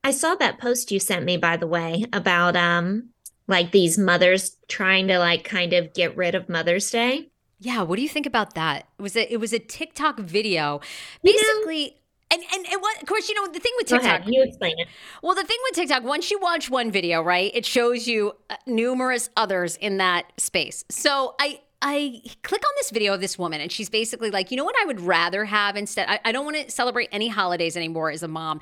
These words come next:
Speaker 2: because she didn't use the word triggering, but she basically said, "It, it's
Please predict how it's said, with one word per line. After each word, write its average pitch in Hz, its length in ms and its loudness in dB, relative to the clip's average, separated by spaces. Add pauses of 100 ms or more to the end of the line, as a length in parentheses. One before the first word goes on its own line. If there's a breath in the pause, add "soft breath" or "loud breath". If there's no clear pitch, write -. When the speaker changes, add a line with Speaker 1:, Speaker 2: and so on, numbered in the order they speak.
(300 loud breath)
Speaker 2:
because 214 400 -2 (160)
she - 140 -6
didn't 339 200 -6
use 240 180 -2
the 208 80 -6
word 180 240 -2
triggering, 151 560 -2
but 208 160 0
she 254 120 -6
basically 254 420 -2
said, 180 320 0 (420 loud breath)
"It, - 320 -6
it's - 320 -6